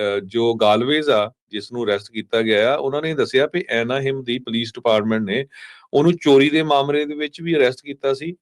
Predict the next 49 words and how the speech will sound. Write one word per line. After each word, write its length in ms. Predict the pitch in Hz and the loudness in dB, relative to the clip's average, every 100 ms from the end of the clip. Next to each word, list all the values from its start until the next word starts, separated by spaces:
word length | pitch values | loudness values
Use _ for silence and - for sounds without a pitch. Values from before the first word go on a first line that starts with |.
| _ | _
ਲੌਂਗ 480 | 107 110 113 127 143 | 0 4 4 4 0
ਬੀਚ 360 | 135 135 131 131 | -4 -4 -6 -8
ਦੀ 200 | 135 139 | -8 -6
ਪੁਲਿਸ 300 | 120 117 110 | -2 -2 0
ਡਿਪਾਰਟਮੈਂਟ 480 | 117 117 113 120 | 2 4 4 0
ਨੇ 140 | 120 120 | -2 -2
ਦੋ 240 | 110 101 | 2 2
ਹਜ਼ਾਰ 140 | 104 110 | 2 0
ਚੌਵੀ 380 | - 104 107 | 2 0 0
ਚ 100 | 104 | -4
ਉਹਨੂੰ 240 | 117 117 113 - - _ - | -6 -8 -10 -14 -20 _ -2
ਡੀ 160 | 95 113 | 2 4
ਯੂ 200 | 123 135 | 6 6
ਆਈ 160 | 131 | 6
ਦੇ 120 | 135 139 | 4 0
ਸੰਬੰਧ 320 | 131 127 139 | 0 -4 -2
ਦੇ 100 | 143 | -2
ਵਿੱਚ 220 | 135 139 | 0 0
ਅਰੈਸਟ 240 | 123 113 - | 0 -2 -4
ਕੀਤਾ 280 | 120 113 117 | -8 -2 -2
ਸੀ। 180 | 113 139 - - _ 107 107 107 107 | -2 -8 -12 -20 _ -2 0 2 0
ਅ, 20 | |
ਤੇ 220 | 110 139 | 2 2
ਹੁਣ 300 | 135 135 156 | 2 0 0
ਜਿਹੜਾ 380 | 147 147 131 113 | 0 2 2 2
ਆ, 240 | 120 - | 0 -2
ਆਈਸ 260 | 110 113 113 | -4 -2 -4
ਵਾਲਿਆਂ 220 | 101 101 | -4 -6
ਨੇ 100 | 104 | -6
ਉਸ 240 | 101 95 | -8 -8
ਨੂੰ 140 | 104 113 | -10 -4
ਅਰੈਸਟ 320 | 87 85 - 156 - _ _ | -4 -4 -4 -4 -6 _ _
ਕਰ 180 | 139 110 | 2 2
ਲਿਆ 300 | 95 87 85 | 2 -2 -4
ਹੈਗਾ 480 | 87 85 92 87 90 | -6 -6 -4 -4 -4
ਆ। 80 | 90 | -6
So 240 | - 107 | -2 -2
ਇੱਕ 180 | 101 110 | 0 0
ਵਾਰੀ 140 | 117 | 0
ਫੇਰ 200 | 117 131 | 2 4
ਦੱਸਦੇ 260 | 139 135 147 | 4 0 -2
ਜਾਈਏ, 300 | 147 143 156 | -2 0 0
ਜਿਹੜੇ 360 | 139 139 139 139 - - - | 4 4 2 -4 -20 -20 -6
ਸੈਵਨ 400 | - 123 135 151 | 0 2 2 -2
ਹੰਡਰਡ 280 | 147 139 | -6 -6
ਦੇ 120 | 139 139 | -6 -6
ਕਰੀਬ 300 | 135 135 123 | -4 -6 -4
ਮਰੀਨਸ 500 | 117 113 131 143 123 | -2 0 0 -2 0
ਆ, 220 | 98 | 0